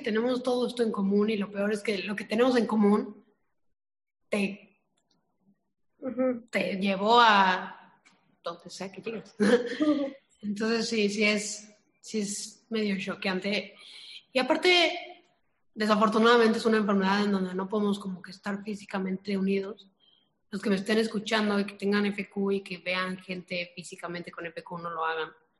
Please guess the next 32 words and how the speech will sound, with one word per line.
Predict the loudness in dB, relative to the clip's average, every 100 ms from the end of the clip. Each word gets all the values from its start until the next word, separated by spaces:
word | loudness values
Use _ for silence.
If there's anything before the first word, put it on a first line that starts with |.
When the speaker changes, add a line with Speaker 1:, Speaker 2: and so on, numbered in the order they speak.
| _ _ _ _
Speaker 1:
Y | -2
si | 2
lo | 4
hacen, | 4 4 2 2
manténganse | 0 -4 _ -2 2 2 2
como | -4 -6
a | -4
tres | 0 2 2
metros | 2 2 0
de | -2
distancia, | -4 -4 -2 -4
literal. | -6 -10 -10 -12 _ _ -20 -20 _
<laughs> | -2 2 2 0 -14 -20 _ _ _
Pero | 6 6 8 8 6 4 -2 -10 -20 _ _ _
he | 2 4
escuchado | 4 0 0 2 2
como | 0
muchos | 0 0 -2 -6
casos | -4 -4 -4 -6
de, | -8 -10 -12 -18 _ _ _ _ _ _ _ _ _ _ -6
de | -6
gente | 0 2 2 2
que | 0
dice | 0 -4
como, | -4 -6 -6
"Ay, | -6 -6 -8 -12 _ -4
no, | -2
yo | -2 -6
conocí | -8 -12 -10
a | -8
alguien | -8 -8 -8
y | -12